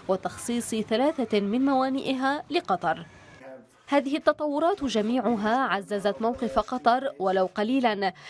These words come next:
في وجه الضربات الخليجية المتلاحقة، ويمكن لها أن تخفف من وقع العزلة الإقليمية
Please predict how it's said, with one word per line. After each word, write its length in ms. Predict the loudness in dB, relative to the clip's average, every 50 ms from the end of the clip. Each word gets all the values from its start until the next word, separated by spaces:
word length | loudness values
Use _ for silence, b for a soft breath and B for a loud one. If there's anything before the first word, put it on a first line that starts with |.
| B
في 180 | -6 0 2 4
وجه 320 | 4 4 2 2 0 -2
الضربات 540 | 0 0 2 2 2 2 2 0 0 0 -4
الخليجية 680 | -6 -6 -2 -2 -2 0 0 0 0 0 0 0 0 0 0
المتلاحقة، 960 | -2 0 0 0 2 2 2 2 2 0 0 -2 -4 0 2 2 2 2 0 -4 B B B -10 -2 2
ويمكن 500 | 2 2 2 2 -2 -2 0 2 2 4
لها 440 | 4 2 2 2 0 0 2 0 0
أن 100 | -2 -4
تخفف 500 | -6 -2 0 -2 0 0 -2 0 4 4
من 280 | 4 4 4 2 2
وقع 320 | 2 2 2 0 -2 -4 -4
العزلة 440 | -2 0 0 0 0 2 0 0 0 0
الإقليمية 720 | 0 0 -2 -2 -2 -2 0 2 2 2 4 2 2